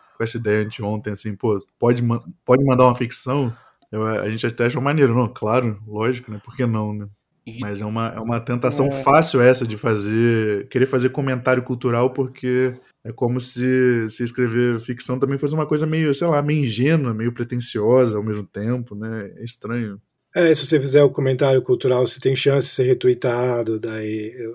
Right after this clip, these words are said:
Speaker 4: mas se for um conto, a pessoa não vai retweetar seu conto inteiro, nem um
Speaker 3: Hum.
Speaker 4: trecho, provavelmente, ou muito menos gente vai, né?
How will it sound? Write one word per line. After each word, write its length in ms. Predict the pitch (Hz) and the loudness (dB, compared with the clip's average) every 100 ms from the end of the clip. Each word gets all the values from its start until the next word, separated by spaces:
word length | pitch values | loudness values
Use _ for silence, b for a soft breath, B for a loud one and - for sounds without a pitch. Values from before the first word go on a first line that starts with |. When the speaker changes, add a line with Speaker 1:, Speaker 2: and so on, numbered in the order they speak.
| 123 | -10
Speaker 4:
mas 140 | 123 123 | -8 -4
se 60 | |
for 100 | 127 | -4
um 60 | 123 | -4
conto, 300 | 131 147 151 | -2 -4 -4
a 40 | |
pessoa 180 | - 175 | -6 -4
não 60 | 135 | -2
vai 140 | 120 | -2
retweetar 380 | 117 117 110 110 | -2 -4 -4 -6
seu 120 | - | -8
conto 280 | - 110 107 | -12 -12 -12
inteiro, 340 | 101 107 101 | -8 -8 -8
nem 100 | 101 | -10
um 120 | 101 98 | -10 -8
Speaker 3:
Hum. 20 | |
Speaker 4:
trecho, 300 | 107 104 - | -6 -8 -4
provavelmente, 640 | 117 117 104 104 107 98 | -2 -2 -4 -6 -8 -6
ou 40 | 120 | -4
muito 220 | 131 - | -6 -6
menos 200 | 127 117 | -8 -4
gente 240 | 113 113 | -6 -6
vai, 180 | 110 110 | -10 -12
né? 180 | 113 | -14